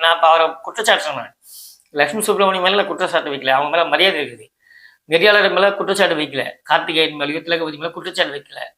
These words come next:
அவங்களுக்கு விவரங்கள் தெரியாம பேசாம நினைச்சுக்கலாம். ஆனா நான் வந்து நெல்சன் சேவியரையும் தனஞ்சயனை நான் அப்படி குறிப்பிட முடியாது. அவங்களாம் ஒரு, ஒரு, ஒரு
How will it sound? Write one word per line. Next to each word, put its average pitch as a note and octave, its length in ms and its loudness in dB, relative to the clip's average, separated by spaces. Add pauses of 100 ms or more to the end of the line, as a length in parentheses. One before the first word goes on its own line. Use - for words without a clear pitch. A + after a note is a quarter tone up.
(100)
அவங்களுக்கு G3 380 4
விவரங்கள் F#3+ 400 0
தெரியாம F#3 260 2 (140)
பேசாம D#3+ 400 -6
நினைச்சுக்கலாம். C#3+ 420 -10 (560)
ஆனா A3 100 2 (140)
நான் F#3+ 160 4
வந்து G3 200 0 (460)
நெல்சன் A3+ 380 2
சேவியரையும் G3 640 2
தனஞ்சயனை F#3 420 4
நான் F3+ 140 4
அப்படி D#3+ 160 -4
குறிப்பிட E3+ 300 -2
முடியாது. D#3 440 -4
அவங்களாம் G3+ 320 4
ஒரு, F#3+ 160 2
ஒரு, F3+ 140 -2
ஒரு F3 100 -2